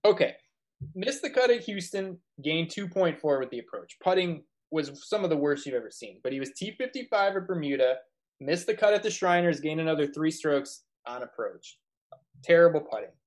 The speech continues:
T twenty-three at Sanderson Farms, gained seven point six on approach. Lost five point seven putting. He's the Stoneman. He has a runner-up at this event. He has a win at the Honda Classic.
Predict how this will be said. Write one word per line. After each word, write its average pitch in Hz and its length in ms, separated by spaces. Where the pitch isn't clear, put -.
T 208 160
twenty-three 240 520
at 214 80
Sanderson 202 440
Farms, 175 320
gained 147 300
seven 226 540
point 208 360
six - 460
on 113 120
approach. - 640
Lost 127 300
five 147 240
point 143 200
seven - 320
putting. - 200
He's 180 340
the 160 180
Stoneman. 170 1000
He 170 160
has 156 180
a 143 80
runner-up 170 840
at 131 200
this 190 180
event. 143 480
He 160 240
has 135 420
a 123 60
win 135 260
at 185 140
the 165 80
Honda 156 320
Classic. 202 640